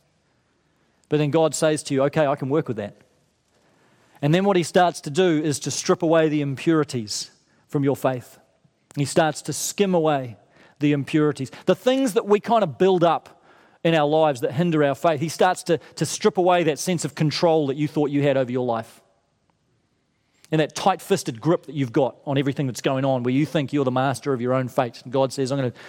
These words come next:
strip that away." Starts to take away that sense of self-sufficiency that we often have, where we just totally reliant on our own self and our own resources. And sometimes God allows that to be taken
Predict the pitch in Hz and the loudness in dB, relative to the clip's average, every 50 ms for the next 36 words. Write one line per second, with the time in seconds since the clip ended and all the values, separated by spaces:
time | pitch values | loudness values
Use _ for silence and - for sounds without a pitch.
0 | - - - - - 156 123 - 156 135 135 131 131 123 117 113 104 - _ _ | -16 -12 -12 -8 -4 -4 -2 0 0 0 2 2 0 -2 -2 -6 -10 -16 _ _
1 | _ _ _ _ _ _ _ _ _ _ _ _ _ _ _ _ _ _ _ _ | _ _ _ _ _ _ _ _ _ _ _ _ _ _ _ _ _ _ _ _
2 | _ _ _ _ _ _ _ _ - - - - - - 190 170 143 143 131 - | _ _ _ _ _ _ _ _ -20 -20 -18 -10 -2 0 2 2 0 0 -2 -2
3 | 175 170 - 170 160 156 156 147 139 123 - 170 156 - 120 - - - 165 143 | 0 0 0 2 2 2 2 2 -2 -2 -2 -2 -2 -2 -2 -4 -2 0 0 0
4 | 135 - - - - - - 139 - - 143 - 143 127 - - 120 113 110 117 | 0 -2 -6 -14 -14 -10 -10 -8 -4 -4 -4 -4 -4 -6 -6 -4 -4 -6 -6 -6
5 | 123 127 123 113 - - 107 113 117 117 107 101 117 117 113 113 117 123 120 113 | -4 -2 -2 -4 -4 -6 -8 -6 -6 -6 -6 -6 -6 -6 -6 -4 -4 -4 -4 -6
6 | - - - - - - - - 143 - - - 170 170 160 151 147 131 135 131 | -6 -12 -20 -20 -20 -18 -10 -6 -6 -6 -2 2 2 2 2 2 -2 -2 0 0
7 | 131 131 143 143 143 143 123 131 127 131 135 139 135 127 - - 147 147 139 - | 0 2 2 0 0 -2 -4 -4 -2 0 0 0 0 -2 -2 0 0 0 0 -2
8 | 135 131 135 139 139 135 131 147 151 143 143 127 - 127 120 113 117 - 151 151 | -2 -4 -2 -2 -2 0 0 0 0 0 -2 -4 -4 -4 -6 -4 -2 -2 -2 -2
9 | 151 170 156 143 - - 143 143 143 131 123 131 139 156 185 165 180 151 123 - | 0 -2 -2 -2 -2 -2 0 0 2 2 2 2 2 2 0 0 0 -2 -2 -2
10 | - 123 127 - - 151 143 - - 135 123 | -6 -6 -4 -2 0 0 0 0 -4 -6 -8